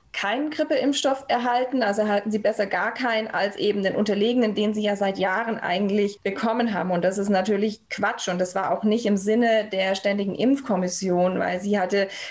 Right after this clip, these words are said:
diese monopolistische Versorgung durch Efluelda durchaus auf dem Schirm und hat auch geschrieben in ihrer Empfehlung, im Falle von Mangel bei Hochdosis-Grippeimpfstoffen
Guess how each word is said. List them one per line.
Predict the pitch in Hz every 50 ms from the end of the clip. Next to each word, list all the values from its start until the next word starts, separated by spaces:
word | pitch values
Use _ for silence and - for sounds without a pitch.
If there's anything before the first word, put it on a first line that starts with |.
| - -
diese | - 214 196 208 202
monopolistische | 208 202 208 208 202 202 - 214 208 233 240 240 240 233 - 220 202
Versorgung | - 202 196 - 190 196 214 226 240 247 240 226 233
durch | 214 202 208 208 -
Efluelda | - 208 214 220 - 190 196 196 196
durchaus | 196 196 196 208 214 202 196 196 196
auf | 165 175
dem | - 190
Schirm | - - - 202 208 240 262 285
und | 262 214 220 220
hat | 208 202 202 - - - - - - - _ _
auch | - 160 202 240 254 262 - - - -
geschrieben | 214 196 - - - - 214 240 269 277 294 285 294 302 285 -
in | - 202 226
ihrer | - - 240 220 240 233 -
Empfehlung, | 226 233 226 - 247 233 240 240 233 240 240 240 240 -
im | - 208 208
Falle | 202 - 214 202 214 220 220
von | - 202 175 180
Mangel | 190 196 165 196 240 262 269 294 285 - - - - - - _ _ -
bei | 220 220 226 233 240 240 240 240
Hochdosis-Grippeimpfstoffen | 233 254 254 254 254 254 247 240 247 247 240 233 - - 233 226 226 - - 208 220 214 - 214 220 220 226 214